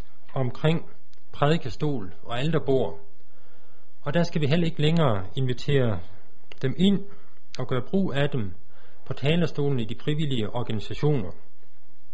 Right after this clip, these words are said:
Vi skal selvfølgelig være besindige og ikke foretage os noget overilet,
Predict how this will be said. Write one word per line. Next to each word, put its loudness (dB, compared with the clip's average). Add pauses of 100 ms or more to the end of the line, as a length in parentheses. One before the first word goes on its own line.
(1200)
Vi 2
skal 0
selvfølgelig 2
være 4
besindige 2 (760)
og 2
ikke 0
foretage 0
os 0
noget 0 (360)
overilet, 2